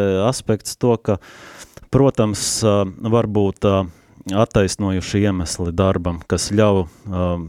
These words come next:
svētdienās vai svētdienās, svētku dienās strādāt arī smagus darbus. Taču tam, ā, iemeslam jābūt, ā, nu, svarīgam. Un, ā, viens no iemesliem varētu būt, piemēram, dievbijības iemesli.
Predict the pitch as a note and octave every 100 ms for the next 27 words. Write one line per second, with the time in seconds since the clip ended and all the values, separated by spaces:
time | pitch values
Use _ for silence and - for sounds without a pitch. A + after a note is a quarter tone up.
0 | D#2 _ _ - - A2 A2+ G#2 G2+ F#2+
1 | F#2 F2+ - - F2+ E2+ - - - G2+
2 | G#2+ - G2 F#2 F2 F2 - A2 G#2+ -
3 | G2 G2 F#2 F2+ E2+ - - G#2 G2 F2
4 | E2+ - F2 E2+ - A2+ G#2+ E2+ F#2 F2
5 | F2 D#2+ - - - - - - - G#2+
6 | - A#2 B2 B2 A#2+ A2+ C3+ C3+ A2+ -
7 | A2+ A2+ B2 G#2+ G2+ G2 - G#2+ G2+ A2+
8 | - A2+ B2 C3 G#2 E2+ D#2+ D#2+ D#2+ -
9 | _ _ - - - - - - - G2
10 | G2 G2 G2 G2 F#2+ F2 _ - _ -
11 | _ _ _ _ - A#2 A#2 - A2+ A2
12 | A#2 G#2+ G2 G#2+ G#2 G#2+ G#2+ G2+ F#2+ G#2
13 | F#2+ G#2 - G#2+ G2+ G2 F#2 F#2+ F#2 F2+
14 | C#3 D3 A2 G2 F2 F2 - G#2 G2 F2+
15 | F#2 - G2+ A2+